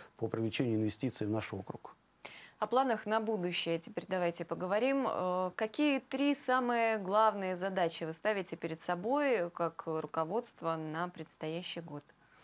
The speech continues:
Speaker 1: А, конечно, формируя планы на, на, м, предстоящий период, мы всегда обращаемся к нашим жителям. Что у них наболело, что их, э, волнует в первую очередь. А, м, мы подошли,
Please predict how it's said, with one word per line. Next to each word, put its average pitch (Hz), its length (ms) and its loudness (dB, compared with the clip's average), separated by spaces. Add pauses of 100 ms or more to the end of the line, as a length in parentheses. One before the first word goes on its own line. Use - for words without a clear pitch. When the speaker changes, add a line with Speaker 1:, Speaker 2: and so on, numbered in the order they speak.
(440)
Speaker 1:
А, 107 460 2 (120)
конечно, 131 440 2
формируя 127 480 4
планы 123 420 4
на, 113 240 2
на, 117 420 2
м, - 300 -2
предстоящий 127 560 0
период, 123 460 2 (320)
мы 131 100 2
всегда 123 300 2
обращаемся 113 720 2
к - 80 -4
нашим 107 320 0
жителям. 101 420 -2 (380)
Что - 220 2
у 135 60 4
них 117 200 2
наболело, 110 560 4
что 131 320 0
их, 117 400 -2
э, 107 500 2
волнует 113 380 2
в - 80 -16
первую 113 480 2
очередь. - 440 -6 (540)
А, 107 280 0
м, 110 120 2 (400)
мы 127 220 2
подошли, 143 560 2